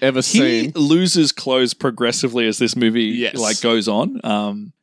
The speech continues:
Speaker 2: now, i-, i-, is he an attractive man in this, in this year? Is he considered, like,
Speaker 1: Well,
Speaker 2: a heartthrob?
Speaker 1: he's like a poor man's version of whatever, like, the leading
Speaker 2: Right.
Speaker 1: attractive man would be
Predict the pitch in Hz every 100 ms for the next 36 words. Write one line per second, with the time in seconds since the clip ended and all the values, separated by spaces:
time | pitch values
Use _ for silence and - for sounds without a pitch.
0 | - 165 - - 170 - 143 - 147 196
1 | 190 175 143 - _ 143 123 - 143 -
2 | 147 143 139 127 127 127 127 - 135 131
3 | 131 - - - 427 135 127 120 - 120
4 | 123 131 139 131 202 - _ 123 123 117
5 | 143 123 135 127 139 120 113 107 127 135
6 | 143 - 147 139 151 147 170 - - -
7 | - 143 139 120 110 104 104 98 - 107
8 | 107 98 110 95 95 104 101 98 95 87
9 | - 92 90 92 87 85 - _ - 123
10 | 113 107 95 - 104 - 95 98 85 90
11 | 87 87 80 90 80 73 78